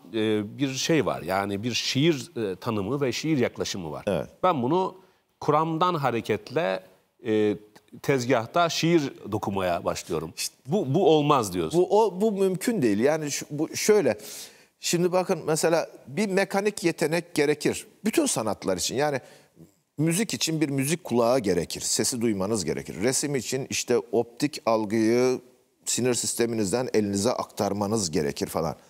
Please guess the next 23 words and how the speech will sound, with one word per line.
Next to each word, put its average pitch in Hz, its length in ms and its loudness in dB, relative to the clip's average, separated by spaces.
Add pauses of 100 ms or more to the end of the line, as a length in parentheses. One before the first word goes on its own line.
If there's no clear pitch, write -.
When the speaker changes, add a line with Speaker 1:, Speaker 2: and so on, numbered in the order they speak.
(580)
Speaker 2:
Bu 185 160 0
kabiliyetin 127 580 0
üzerine 113 340 0
ondan 175 240 2
sonra 196 200 2
onun 175 200 0
okuluna 165 440 2
gidersiniz. 117 800 0
Orada 104 380 2
da 175 260 0 (200)
teorisini 120 440 2
öğrenirsiniz. 82 480 -2
Yani 101 220 -2 (140)
mü-, 135 160 -2
musikiyi 127 840 0
işte 123 420 -2 (100)
konservatuvarda 110 800 0
öğrenirsiniz. 64 500 -4 (560)
Resmi 113 680 0
güzel 101 280 2
sanatlarda 110 520 -2
öğrenirsiniz. 87 360 -2 (280)
Ama 143 160 2